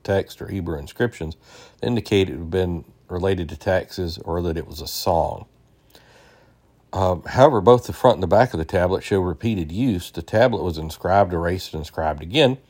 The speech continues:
indicating it may have been a practice tablet for scribal training. And it's not like chalk and all of this.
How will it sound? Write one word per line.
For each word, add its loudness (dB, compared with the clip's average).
indicating 0
it -4
may 2
have 4
been 2
a -4
practice 2
tablet -2
for -8
scribal -6
training. 0
And 0
it's -6
not 6
like 0
chalk 0
and -8
all -8
of -18
this. -14